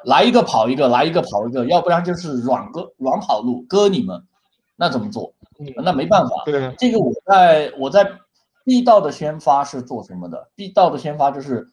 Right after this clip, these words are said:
Speaker 1: 可以说是，呃，百分之九十是土狗以上的来顶制。因为我们呢，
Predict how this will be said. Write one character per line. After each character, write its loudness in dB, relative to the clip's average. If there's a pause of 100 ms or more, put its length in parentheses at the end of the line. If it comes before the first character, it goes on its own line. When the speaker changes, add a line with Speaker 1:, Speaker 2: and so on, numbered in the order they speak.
(140)
Speaker 1:
可 -6
以 -2
说 -4
是， -8 (420)
呃， 2
百 4
分 2
之 -2
九 -2
十 -6
是 -6
土 -16
狗 -2
以 -2
上 -6
的 -10
来 -6
顶 -16 (100)
制。 -14 (280)
因 0
为 4
我 -2
们 -6
呢， -4